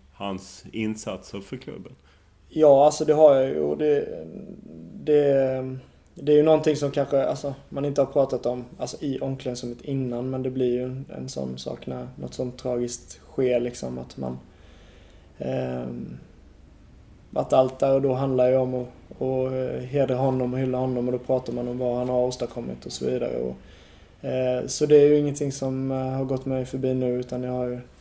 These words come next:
Speaker 2: det, det, han har gjort något fantastiskt för klubben och varit en otroligt viktig, viktig faktor.
Speaker 1: När du kommer till Malmö så har de haft en tung vårsäsong och på något sätt ska ta sikte mot Europa och så. Hur,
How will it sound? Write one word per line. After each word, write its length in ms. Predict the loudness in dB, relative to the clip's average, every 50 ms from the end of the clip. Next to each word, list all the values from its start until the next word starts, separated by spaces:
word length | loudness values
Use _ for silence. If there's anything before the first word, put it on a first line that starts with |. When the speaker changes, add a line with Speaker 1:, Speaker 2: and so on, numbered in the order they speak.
| -20 -16 -8
Speaker 2:
det, 360 | -4 -2 0 2 2 2 2
det, 240 | 2 2 2 2 2
han 140 | 2 2
har 100 | 2 2
gjort 240 | 2 2 0 0 -2
något 140 | -4 -6 -4
fantastiskt 540 | -4 -4 -4 -2 -2 -4 -4 -4 -6 -8 -8
för 120 | -10 -8
klubben 260 | -4 -4 -2 -2 0
och 60 | 0 0
varit 140 | -2 -2
en 200 | -2 -4 -4 -4 -6 -8 -10 -8 -6
otroligt 400 | -4 -4 -4 -2 -2 -4 -4 -4 -6 -10 -8 -8 -8 -8 -10 -10 -8
viktig, 500 | -6 -4 -6 -6 -6 -6 -6 -4 -4 -6 -8 -14 -10
viktig 300 | -10 -8 -8 -6 -8 -8
faktor. 360 | -6 -8 -10 -10 -10 -12 -12 -12 -14 -18 -20 -20 -20 -20 -20 -20 -20 -20 -20 -20 -20 -20 -20 -20 -20 -20 -20 -20 -20 _ -20 -20 _ _ _ _ _
Speaker 1:
När 180 | -2 2 2 2
du 80 | 2 4
kommer 300 | 4 4 4 4 2 -2
till 100 | 0 0
Malmö 340 | 2 2 2 2 0 0
så 100 | 2 2
har 80 | 4 4
de 100 | 4 4
haft 220 | 4 4 4 4
en 80 | 2 0
tung 300 | 4 4 4 4 4 4
vårsäsong 600 | 4 4 4 2 0 -4 -4 -2 0 0 0 0
och 120 | -2 -4 -2
på 60 | -2
något 180 | -2 -2 -2 -4
sätt 160 | -4 -6 -4
ska 160 | -4 -4 -4
ta 180 | -2 -2 -2 -2
sikte 380 | 0 -2 -2 -2 -2 -6 -8
mot 220 | -6 -6 -6 -6 -6
Europa 520 | -4 -4 -4 -4 -4 -6 -6 -6 -4 -4
och 120 | -4 -4
så. 180 | -4 -6 -4 -2
Hur, 200 | -2 -2 -2 -4